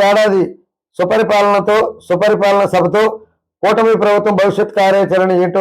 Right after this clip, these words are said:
తెలిపామని, అనంతర కూటమి శ్రేణుల్లో ఉత్సాహం నెలకొందని, ప్రజల్లో బలమైన విశ్వాసం ఏర్పడిందన్నారు. ఈ కార్యక్రమంలో ఎమ్మెల్యేలు గోరంట్ల బుచ్చి చౌదరి, ఆదిరెడ్డి వాసు, బొలిశెట్టి శ్రీనివాస్, కొత్తల రామకృష్ణ, బలరామకృష్ణ, సిరి బాలరాజు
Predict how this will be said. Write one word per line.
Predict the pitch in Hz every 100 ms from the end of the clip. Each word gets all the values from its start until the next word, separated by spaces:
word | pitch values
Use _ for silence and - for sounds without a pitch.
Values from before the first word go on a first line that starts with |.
| 180
తెలిపామని, | 175 175 180 185 214 220 _ _ 156
అనంతర | 190 208 214 190
కూటమి | 196 190 190 - - 156
శ్రేణుల్లో | 185 190 196 208 202
ఉత్సాహం | 180 196 185 185
నెలకొందని, | 180 180 180 180 208 214 _ _ -
ప్రజల్లో | 175 180 220 214 185
బలమైన | 190 208 190
విశ్వాసం | - 190 170 180
ఏర్పడిందన్నారు. | 170 175 180 175 170 156 - _ _ - 180
ఈ | 190
కార్యక్రమంలో | 185 196 196 190 190 180 180
ఎమ్మెల్యేలు | 180 196 196 185 160
గోరంట్ల | 185 185 180 165
బుచ్చి | - 165
చౌదరి, | 190 190 220 220 _ _ - 160
ఆదిరెడ్డి | 190 175 175
వాసు, | 175 175 220 226 - _ -
బొలిశెట్టి | 175 190 156 170
శ్రీనివాస్, | 180 196 214 - _ _ -
కొత్తల | 170 185 180
రామకృష్ణ, | 180 180 180 - 147
బలరామకృష్ణ, | 151 185 180 160 - 208 214 - _ _ -
సిరి | 175 180
బాలరాజు | 170 175 185 185 214